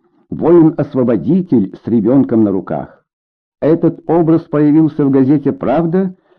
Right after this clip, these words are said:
в сентябре тысяча девятьсот тридцать девятого года, на третий день после начала советского освободительного похода в Польшу. Если бы Гитлер не напал,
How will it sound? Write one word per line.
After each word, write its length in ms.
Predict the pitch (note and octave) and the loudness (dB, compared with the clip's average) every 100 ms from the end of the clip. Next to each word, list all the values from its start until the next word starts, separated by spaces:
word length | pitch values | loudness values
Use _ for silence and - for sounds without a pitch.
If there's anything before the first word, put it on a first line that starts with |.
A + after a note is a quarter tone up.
| _ | _
в 140 | _ | _
сентябре 640 | C#3 C3+ C3 B2 G#2+ D#3 | 4 4 2 0 2 2
тысяча 580 | F3 - D3+ E3+ D#3 D3 | 0 0 0 2 0 -2
девятьсот 500 | C3 C3 C3+ - C#3 | -2 -2 -4 -6 -4
тридцать 340 | B2+ C3 A#2+ G#2+ | -2 -2 -2 0
девятого 420 | A2 A2+ G2+ G2+ | 0 0 -2 -2
года, 460 | F#2 D#2 B1+ A#1+ - _ _ | -2 -4 -6 -10 -16 _ _
на 180 | D#3+ B2 | -2 -2
третий 520 | C3 F3+ F3 - E3+ | 2 2 2 2 0
день 440 | B2 G2+ F3+ E3 D3 | 0 0 2 4 4
после 340 | D3+ C#3 C#3+ | 0 0 2
начала 420 | C3+ C3+ C3+ B2 G#2+ - | 2 2 0 0 -2 -4
советского 760 | D#2 C#3 F#3+ - - E3+ E3+ - - | -2 0 -2 -4 -2 0 0 -2 -6
освободительного 880 | C#3 - A2+ G#2 A#2 A2 G#2+ G2 | -6 -4 -2 -2 -2 -2 0 0
похода 400 | F2+ F#2 F#2+ F2+ | -2 -6 -4 -4
в 100 | E2+ | -6
Польшу. 480 | - C#2+ G#1+ - A1 - _ _ _ _ _ _ | -6 -8 -8 -12 -16 -18 _ _ _ _ _ _
Если 480 | - F2+ G3+ F#3+ F#3 | -6 0 0 2 2
бы 160 | D#3 | 2
Гитлер 440 | C#3 E3+ F3 B2+ A#2 | 4 2 2 2 2
не 300 | G#2 A#2+ F#3 | 4 4 4
напал, 640 | G3+ F3 B2 G#2 D2 A1 | 4 2 0 -2 -2 -8